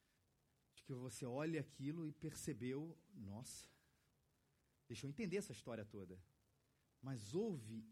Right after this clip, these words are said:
isso, depois pode ser atribuído também curiosidade, alguma coisa assim, mas a ideia do, do espanto, do maravilhamento.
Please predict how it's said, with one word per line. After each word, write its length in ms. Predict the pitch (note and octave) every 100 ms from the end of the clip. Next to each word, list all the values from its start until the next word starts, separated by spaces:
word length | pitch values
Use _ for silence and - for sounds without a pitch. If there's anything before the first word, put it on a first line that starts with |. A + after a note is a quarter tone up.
| -
isso, 580 | F3+ G#3+ - - G#2 - - _ _ -
depois 280 | C#3+ C#3+ C#3
pode 240 | C#3+ A#2+
ser 200 | - B2
atribuído 400 | A#2 B2+ A2+ A#2
também 200 | - A#2
curiosidade, 840 | A#2 A#2 A2+ G#2 F#2 A#2 D3 B2 A2
alguma 240 | G#2+ B2
coisa 220 | - A#2+
assim, 280 | G#2+ - E3+ B2+
mas 200 | C3+ C3
a 80 |
ideia 320 | C3 A#2+ D3 D3+
do, 360 | B2+ C#3+ C#3+ -
do 160 | C3
espanto, 540 | D#3+ - - C#3 C3 B2
do 120 | C3
maravilhamento. 1200 | C3 C3+ D#3 D#3 D3+ B2+ C3+ D#3 B2 A#2+ A#2 A2+